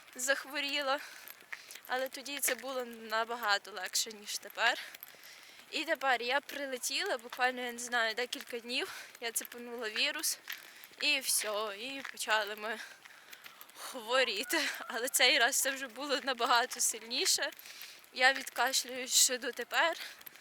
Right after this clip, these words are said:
протемпературила. Але добре, що температури вже немає, і вже відходжу, і вже все, все добре. Більше говорити я не хочу. Так, і стежка, якою я йду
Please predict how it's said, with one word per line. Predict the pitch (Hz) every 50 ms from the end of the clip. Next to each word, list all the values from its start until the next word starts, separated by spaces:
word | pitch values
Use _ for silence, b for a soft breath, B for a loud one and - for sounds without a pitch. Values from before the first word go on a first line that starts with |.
| B B B B B - - -
протемпературила. | 269 269 262 254 - 269 247 247 - 254 247 240 233 - - 330 381 370 349 349 330 349 339 B B B B B B B B B B B B B B B B -
Але | 233 247 240
добре, | 240 254 247 240 254
що | - - -
температури | 247 240 233 - 247 240 240 - 254 254 240
вже | 240 240 240 226
немає, | 233 233 226 247 262 262 262 247 240 233
і | 233 226
вже | 226 240
відходжу, | 240 220 - - - - 269 285 277 254
і | 240 233 220
вже | 226 233 233
все, | - - - 233 220 220 214 208
все | - - - 226
добре. | 214 226 247 269 247 240 240 226 214 214 214 - -
Більше | - - 285 - 311 320
говорити | - 330 311 320 311 311 - - 330
я | 285 277 277
не | 262 277 277
хочу. | - - 262 262 - 302 294 - - 254 254 269 -
Так, | - 330 175 - - - - - -
і | 262 269 285 311 330
стежка, | - - - - 220 214 220 262 - - - - 233 226 226 226
якою | 226 226 214 208 - - - 214 214 220 214 202 196
я | 196 190 190 196
йду | 196 196 - 208